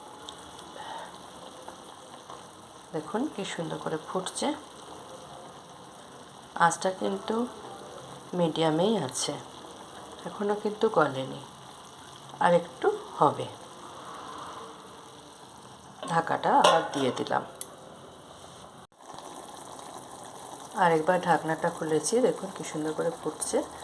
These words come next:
কিন্তু জল এখনও রয়েছে। শিমটা কিন্তু সেদ্ধ হয়ে গেছে, তাই জন্য আঁচটাকে একটু বাড়িয়ে দিলাম। এখন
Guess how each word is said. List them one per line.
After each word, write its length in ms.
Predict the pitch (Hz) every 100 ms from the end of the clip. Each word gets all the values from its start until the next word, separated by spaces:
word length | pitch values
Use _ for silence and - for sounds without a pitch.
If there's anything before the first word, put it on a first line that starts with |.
| - - -
কিন্তু 360 | 170 156 160 151 147 - - - - - - - - - - - - - 165
জল 200 | 170 175 175
এখনও 260 | 175 180 165 147
রয়েছে। 320 | 147 143 262 - -
শিমটা 380 | - 190 180 185 175
কিন্তু 240 | 175 175 285 -
সেদ্ধ 220 | 175 - 156
হয়ে 140 | 147 135
গেছে, 260 | 147 - 151 - - - - -
তাই 160 | 180 175
জন্য 180 | 170 170 214 - 170
আঁচটাকে 520 | 160 - 156 - - 302 -
একটু 240 | 160 - 285 370
বাড়িয়ে 320 | 170 135 131 127
দিলাম। 240 | 127 127 127 - - - - - - - - - - - - - - - - - - - - - - - - - - - - - -
এখন 160 | -